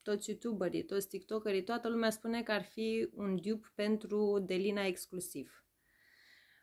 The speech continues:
Nu l-am în colecție, Delina exclusiv nu l-am. Um, am detectat acolo o ușoară notă de tămâie, nici nu știu dacă e listată,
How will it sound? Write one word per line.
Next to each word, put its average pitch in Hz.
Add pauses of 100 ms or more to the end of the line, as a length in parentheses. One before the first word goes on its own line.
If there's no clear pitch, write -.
(600)
Nu 240
l-am 185
în 185
colecție, 165
Delina 175 (140)
exclusiv 180
nu 180
l-am. 165 (500)
Um, 185
am 196
detectat 196 (140)
acolo 220
o 190
ușoară 208
notă 214
de 190
tămâie, 185 (520)
nici 185
nu 190
știu 185
dacă 175
e 170
listată, 175